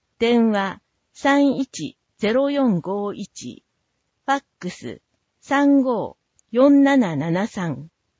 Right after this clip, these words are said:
三十、春季ジュニアソフトテニス教室。時、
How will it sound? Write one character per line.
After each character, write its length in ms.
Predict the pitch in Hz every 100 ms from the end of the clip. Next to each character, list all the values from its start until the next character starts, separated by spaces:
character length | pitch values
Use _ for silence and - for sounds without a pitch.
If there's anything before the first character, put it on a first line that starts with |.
| _ _ _ _ _ _ _ _ _ _ _ _ _ _ _
三 380 | - 302 294 233
十、 380 | 156 135 117 _ _ _ _ _ _
春 380 | - 311 330 302
季 220 | - 202
ジ 120 | 202
ュ 40 | 285
ニ 220 | 247 180
ア 80 | 165
ソ 160 | 185
フ 140 | 170 -
ト 140 | 285
テ 160 | 285 262
ニ 140 | 262
ス 200 | - 269
教 320 | - 247 180
室。 500 | - 143 - 107 107 _ _ _ _ _ _ _ _ _ _ _ _ _ _ -
時、 520 | 233 - 247 233